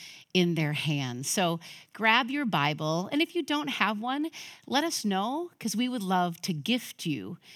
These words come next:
with a Bible. So let's find out how God calls Moses to be a vital part of the story that he's written.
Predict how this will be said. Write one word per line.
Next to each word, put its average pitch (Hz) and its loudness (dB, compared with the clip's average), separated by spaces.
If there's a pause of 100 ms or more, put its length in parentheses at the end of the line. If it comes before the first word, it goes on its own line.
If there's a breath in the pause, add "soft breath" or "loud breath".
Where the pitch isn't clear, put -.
(160 loud breath)
with 170 2 (100)
a 165 4
Bible. - -6 (920)
So - 2 (440 loud breath)
let's - 4
find 381 6
out 165 4 (120)
how 202 4
God 185 4
calls 185 2
Moses 156 -2
to 202 0
be 185 0 (320 loud breath)
a 196 4
vital 202 2
part - -12 (380 soft breath)
of 170 0
the 175 -4
story 147 -6 (240 soft breath)
that 147 0
he's 147 -6
written. - -14